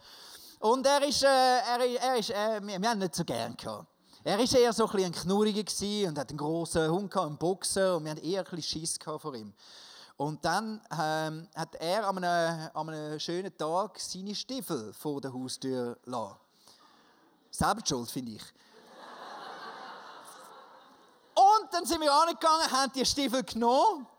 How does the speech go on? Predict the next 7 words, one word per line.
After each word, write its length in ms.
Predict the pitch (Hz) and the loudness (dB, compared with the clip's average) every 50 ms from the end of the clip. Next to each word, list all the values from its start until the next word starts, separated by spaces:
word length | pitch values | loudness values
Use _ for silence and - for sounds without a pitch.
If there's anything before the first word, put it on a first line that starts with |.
| _ _ _ _ _ _ _ | _ _ _ _ _ _ _
und 200 | - 208 196 - | -4 -4 -4 -4
verbuddelt. 760 | - - 180 156 - 170 165 156 - 156 131 - - - - - _ _ - - - - - - - - - | -4 -4 -4 -4 -2 -2 -4 -2 -2 -6 -6 -6 -8 -12 -14 -14 _ _ -20 -20 -20 -20 -20 -20 -20 -14 -10
Haben 380 | - - 143 190 208 214 220 214 | -6 -2 0 0 0 0 0 0
sie 120 | - 233 | 2 2
ihm 60 | 233 220 | 2 2
richtig 440 | 202 208 202 202 - - 202 185 - | 2 2 2 2 0 -2 -2 -2 -2
gegeben. 320 | - 170 170 165 151 147 | 0 -2 0 -2 -4 -6